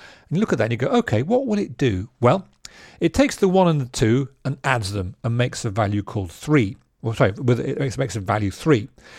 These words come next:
It then sees the word hello and goes, "Ooh, I'm adding a string. I'll convert the number I have in my hand into a string." So it takes the three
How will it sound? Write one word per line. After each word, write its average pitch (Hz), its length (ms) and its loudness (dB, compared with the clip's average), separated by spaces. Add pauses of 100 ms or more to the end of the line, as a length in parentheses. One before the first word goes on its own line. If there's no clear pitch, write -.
(200)
It 143 140 4
then 240 160 4
sees 214 260 0
the 170 100 0
word 147 140 2
hello 143 320 4
and 107 100 -2
goes, 104 220 0
"Ooh, 143 480 8 (580)
I'm 175 160 2
adding 107 240 2
a 151 60 -2
string. 151 400 2 (180)
I'll 160 140 2
convert 180 540 0
the 123 80 -2
number 120 260 2
I 107 80 4
have 101 260 0
in 104 100 -2
my 95 180 -2
hand 117 500 -2
into 151 260 -2
a 160 60 -4
string." 120 420 0 (360)
So 131 380 2
it 151 140 0
takes - 240 0
the 151 140 0
three 185 640 4